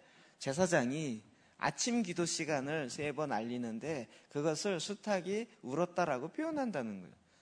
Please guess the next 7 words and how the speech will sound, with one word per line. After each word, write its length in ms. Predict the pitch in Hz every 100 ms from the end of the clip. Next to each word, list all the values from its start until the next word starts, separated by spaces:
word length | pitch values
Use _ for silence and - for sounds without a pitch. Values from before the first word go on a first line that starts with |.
| -
관용적 540 | 175 208 214 196 185
어구죠. 600 | - 120 127 - 104 107 - _ _ - _ - - -
우리 160 | 175 254
그걸 180 | 262
어떻게 340 | 175 120 - 226
알아겠냐고요. 800 | 196 123 117 104 98 92 101 82 _ _ _
예. 160 | 107